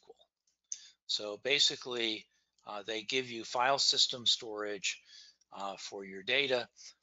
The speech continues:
and weak or non-existent, uh, access to S Q L. What's more, you have to be a little careful. Uh, R doesn't scale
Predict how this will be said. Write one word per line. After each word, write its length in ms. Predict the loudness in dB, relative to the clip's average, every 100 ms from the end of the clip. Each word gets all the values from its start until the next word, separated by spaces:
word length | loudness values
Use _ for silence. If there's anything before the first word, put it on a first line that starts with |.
| -10 -10 _ _ _ -6
and 640 | 0 2 4 4 2 2 0 0 _ _ _ _ -6
weak 300 | 0 0 0
or 100 | -2
non-existent, 1120 | 2 2 2 4 4 6 4 4 -2 -4 -8 -8 -8
uh, 160 | -8 -6
access 520 | -6 2 4 4 2 2
to 80 |
S 140 | 4 4
Q 100 | 4 -6
L. 60 | -20 -20 _ _ _ _ _ _ _ _ -4
What's 280 | 2 2
more, 420 | 2 4 6 6 4
you 180 | -2 0
have 160 | 0 0
to 80 | -6
be 160 | 0
a 80 | 0
little 240 | 0 -2 -2
careful. 640 | 4 4 4 2 2 0 -18 -18 -18 -8
Uh, 420 | -2 2 2 2 -2 -8 -8
R 300 | 4 6 6
doesn't 420 | 6 6 6 4 4
scale 580 | 4 4 2 2 0